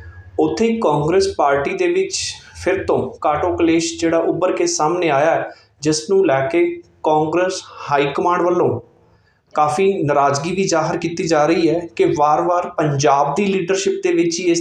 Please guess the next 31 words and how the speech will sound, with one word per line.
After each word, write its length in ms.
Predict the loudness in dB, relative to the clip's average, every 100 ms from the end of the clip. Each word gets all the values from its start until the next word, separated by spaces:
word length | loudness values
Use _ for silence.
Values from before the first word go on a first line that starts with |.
| 0
ਤਰੀਕੇ 320 | -2 -2 -2
ਦੇ 140 | 0 0
ਮਤਭੇਦ 500 | 0 -2 -2 -2 -2 -6 -20 -20 _ _ -2
ਕਿਉਂ 200 | 2 2
ਉੱਭਰ 300 | 2 2 2
ਰਹੇ 200 | 4 4
ਹੈ। 80 | 2 -2 -4
ਇੱਕ 180 | -2 0
ਦੂਸਰੇ 340 | 0 0 0
ਨੂੰ 160 | 2 2
ਲੈ 140 | 2 0
ਕੇ 100 | 0
ਜਿਹੜੀ 360 | 0 0 -2
ਬਿਆਨਬਾਜ਼ੀ 580 | 0 0 0 0 0 -2
ਕੀਤੀ 240 | -6 -6 -2
ਜਾ 180 | 2 4
ਰਹੀ 200 | 4 2
ਹੈ, 100 | 0 -6 -16 -20 _
ਉਸ 200 | -4 -2 0
ਨੂੰ 120 | 2
ਲੈ 120 | 2 0
ਕੇ 220 | 0 -2 -4 -6 0
ਪਾਰਟੀ 480 | 2 2 2 2 2
ਹਾਈ 240 | 0 -2
ਕਮਾਂਡ 260 | 0 0 2
ਵੱਲੋਂ 260 | 2 2 0 -6 -16 _ _ _ _ -4
ਪੰਜਾਬ 460 | -2 0 0 0
ਦੀ 100 | 0
ਸਮੁੱਚੀ 480 | -2 -2 -4 -4 -2
ਲੀਡਰਸ਼ਿਪ 540 | 0 0 0 0 -2 -2
ਨੂੰ 200 | -4